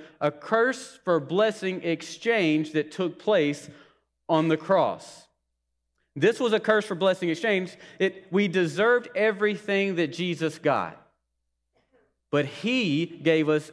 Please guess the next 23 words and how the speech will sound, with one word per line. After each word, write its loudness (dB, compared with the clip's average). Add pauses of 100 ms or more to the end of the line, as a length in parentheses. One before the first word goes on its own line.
(100)
every 0
blessing -2 (180)
that 2
comes 0 (340)
through 2
him -2 (340)
from 4
the 4
line 2
of 0
Abraham. 0 (720)
Because 2
of 2
our 4
sin -4
and 2
our 4
rebellion, 0
we 0
deserved 0 (240)
what 0
he 0
got. 0